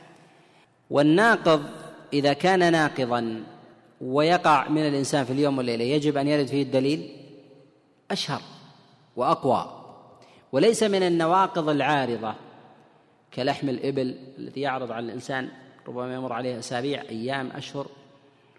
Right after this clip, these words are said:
ونحو ذلك. لهذا نقول إنه ينبغي لو جاء عن النبي صلى الله عليه وسلم لا ينبغي أن يثبت به النص أقوى، لأنه يقع ويحدث من الناس كثيرًا وأوفر من غيره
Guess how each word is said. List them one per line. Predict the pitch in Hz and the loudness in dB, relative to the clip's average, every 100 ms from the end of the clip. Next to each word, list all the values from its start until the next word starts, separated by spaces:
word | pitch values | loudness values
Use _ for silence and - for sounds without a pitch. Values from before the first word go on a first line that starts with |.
| _ _ - | _ _ -4
ونحو | 135 143 147 | -4 -2 -4
ذلك. | 156 160 - - - - - - _ _ _ | -2 -4 -6 -14 -20 -20 -20 -20 _ _ _
لهذا | 117 123 147 147 | -8 -4 -2 -2
نقول | 135 156 139 | -2 -2 -2
إنه | 131 131 | -2 -2
ينبغي | 156 147 127 120 | 0 0 -2 -4
لو | 113 110 | -6 -6
جاء | 113 160 | -4 -4
عن | 143 139 | -4 -6
النبي | 131 123 | -6 -8
صلى | 123 | -10
الله | 113 113 | -8 -8
عليه | 117 | -8
وسلم | 127 | -6
لا | |
ينبغي | 117 147 131 117 | -6 -4 -2 -2
أن | 127 | -4
يثبت | 123 113 | -4 -6
به | 127 117 | -4 -4
النص | 120 147 - - - - - - _ - | -4 -6 -8 -16 -20 -20 -20 -20 _ -6
أقوى، | 127 127 120 110 90 - - - - - _ _ 113 | -6 -2 -2 -2 -4 -8 -18 -20 -20 -20 _ _ -10
لأنه | 117 120 139 | -8 -2 -2
يقع | 143 117 | -2 -2
ويحدث | 120 135 120 120 123 | -2 -4 -6 -8 -6
من | 117 | -6
الناس | 113 131 156 - - - - - _ | -4 -4 -4 -8 -16 -20 -20 -20 _
كثيرًا | 117 131 135 127 127 - - - - - - | -12 -4 -2 0 -2 -8 -18 -20 -20 -20 -8
وأوفر | 117 113 113 - 135 120 123 | 0 2 0 0 -2 -2 -2
من | 117 101 | -2 -4
غيره | 90 82 | -6 -10